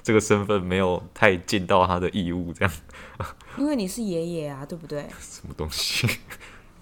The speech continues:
Speaker 2: <laughs> 我就是会乱扯，大家，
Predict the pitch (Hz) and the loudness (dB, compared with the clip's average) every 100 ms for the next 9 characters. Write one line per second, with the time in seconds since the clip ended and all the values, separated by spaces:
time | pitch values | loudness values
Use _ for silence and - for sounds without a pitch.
0 | - - - - 359 339 370 339 311 349 | -20 -18 -16 -6 -4 -2 -2 -2 -4 -4
1 | 311 294 359 - 320 - - - - - | -4 -4 -6 -6 -6 -6 -12 -14 -14 -4
2 | 240 320 392 381 381 339 294 285 233 302 | -2 0 -2 0 0 0 2 2 4 4
3 | 320 320 | 4 2